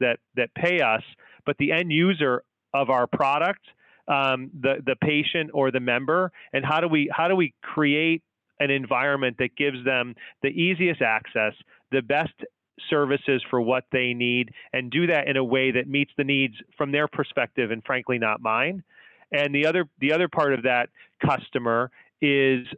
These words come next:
um, my employee base. And how do I make sure that the roles that we have, which can be very challenging roles, how are those roles that will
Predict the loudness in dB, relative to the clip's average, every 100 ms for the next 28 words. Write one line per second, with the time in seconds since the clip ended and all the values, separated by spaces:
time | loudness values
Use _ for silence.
0 | -8 -2 0 0 -4 -6 -2 -2 -2 0
1 | 0 2 0 -2 -6 -16 -8 -6 -2 0
2 | 0 0 0 0 -2 0 2 2 2 0
3 | 2 4 2 2 0 0 0 0 0 0
4 | 0 0 -4 _ _ _ -2 -2 -2 -4
5 | -2 0 0 2 2 0 -2 -2 0 0
6 | -2 -6 -2 2 4 2 0 _ -20 _
7 | -2 2 4 4 2 2 2 4 2 2
8 | -2 0 2 4 4 2